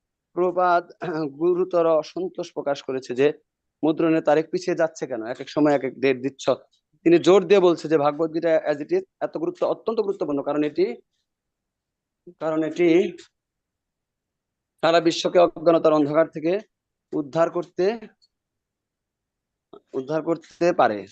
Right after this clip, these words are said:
তাই মুদ্রণ যত দ্রুত সম্ভব শেষ করতে হবে। কারণ এই ভাগবত গীতা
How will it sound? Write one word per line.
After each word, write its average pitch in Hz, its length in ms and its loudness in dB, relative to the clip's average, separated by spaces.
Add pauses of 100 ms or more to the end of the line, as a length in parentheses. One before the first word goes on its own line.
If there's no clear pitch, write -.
তাই 139 160 2
মুদ্রণ 170 400 2
যত 165 300 -4
দ্রুত 160 200 -8
সম্ভব 160 400 -4 (200)
শেষ 143 240 -8
করতে - 320 -8
হবে। 98 220 -6 (3250)
কারণ 156 200 6
এই 180 180 8
ভাগবত 170 320 4
গীতা 196 280 4